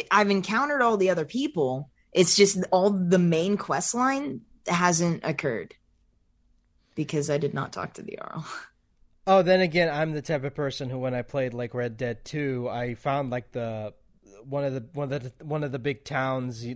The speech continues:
Speaker 2: that doesn't unlock until, like, a certain point in the story. I found that
Speaker 1: Did you
Speaker 2: town.
Speaker 1: break the game?
Speaker 2: I, no, I found that town, and I, because I, because it still shows the marker,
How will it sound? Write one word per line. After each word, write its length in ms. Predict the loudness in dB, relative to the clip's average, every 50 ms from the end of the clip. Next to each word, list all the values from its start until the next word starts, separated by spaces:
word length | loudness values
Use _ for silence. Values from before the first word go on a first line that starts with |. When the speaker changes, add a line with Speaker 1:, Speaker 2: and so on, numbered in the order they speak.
| -8 -8
Speaker 2:
that 180 | -8 -8 -6
doesn't 260 | -6 -6 -4 -4 -4
unlock 460 | -6 -6 -4 -4 -2 -2 -2 -4 -4 -8
until, 280 | -10 -8 -8 -8 -8
like, 180 | -6 -8 -8 -8
a 80 | -10
certain 320 | -8 -6 -6 -6 -6 -8 -10
point 260 | -8 -8 -8 -6 -6
in 120 | -6 -8
the 60 | -8 -10
story. 800 | -10 -8 -4 -2 -2 -2 -2 -2 -4 -4 -6 -8 -8 -10 -12 -16 _ _ _ _ _ _ _ _ _ _ _ _ _ -4
I 160 | -4 -4 -4
found 400 | -2 0 2 2 2 2 2 2
that 140 | 2 2 2
Speaker 1:
Did 20 |
you 60 | 0
Speaker 2:
town. 320 | 0 2 2 2 2 2 0
Speaker 1:
break 100 | 0 -2
the 160 | -2 -2 -2
game? 480 | -2 -2 -2 -2 -2 -2 -4 -4 -8 -14 _ _ -8
Speaker 2:
I, 140 | -8 -6 -4
no, 160 | 0 0 0 0 2
I 140 | 0 0
found 360 | 2 4 6 6 6 6 6 4
that 220 | 4 2 0 -2
town, 760 | -2 2 4 6 6 6 6 6 4 4 0 -2 -4 -6 -10 -12 _ _ _ _ _ _ _ _ _ _ 0
and 480 | 4 6 6 6 6 4 4 2 -2
I, 320 | -4 -2 0 0 0 -2 -2
because 400 | -4 -4 -4 -2 -2 0 2 4
I, 280 | 2 2 2 0 -4 -6
because 460 | -6 -10 -8 -6 0 2 2 2 2
it 220 | 0 -4 -4 -6
still 300 | -6 -2 2 4 4 4
shows 320 | 6 6 8 8 8 6 4
the 100 | 0 0
marker, 880 | 2 4 6 6 6 6 4 0 -4 -4 -4 -2 -2 -4 -6 -6 -8